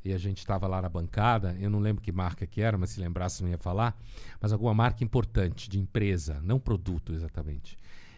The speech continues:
em que tinham, apareciam vários jovens assim, e aí tinha voz em off, né, desses jovens. E aí tinha uma voz de um menino que falava, "Eu quero deixar a minha marca no mundo." Quer dizer, se você conseguir pagar boleto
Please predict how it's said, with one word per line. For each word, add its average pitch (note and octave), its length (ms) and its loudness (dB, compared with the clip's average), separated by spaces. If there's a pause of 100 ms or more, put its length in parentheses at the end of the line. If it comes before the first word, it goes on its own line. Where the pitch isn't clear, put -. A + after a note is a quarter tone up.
(100)
em G#2+ 120 0
que G#2+ 200 -2
tinham, A2 340 0 (160)
apareciam G#2+ 400 2
vários A#2+ 260 4
jovens G2 560 4
assim, A#2 400 -2 (800)
e G#2+ 140 4
aí G#2+ 220 4
tinha A#2+ 180 2
voz A2 440 4
em A#2 100 2
off, - 560 -2 (260)
né, G2+ 180 0
desses G#2+ 320 -4
jovens. D#2+ 400 -2
E F#2+ 60 0
aí G2 80 0
tinha A#2+ 140 0
uma G#2+ 60 0
voz G#2+ 180 4
de A2 80 2
um - 20 4
menino G2+ 300 2
que A2 100 -6
falava, F#2+ 400 0 (400)
"Eu A2+ 100 6
quero C3 360 6
deixar A#2+ 400 2
a A2 60 4
minha G#2+ 200 4
marca F#2+ 680 0
no F2 100 -4
mundo." D2+ 520 -4 (540)
Quer - 80 -20
dizer, B2 360 4 (220)
se - 100 -4
você D3 200 2
conseguir F#3+ 320 0
pagar A#2 320 2
boleto B2+ 680 2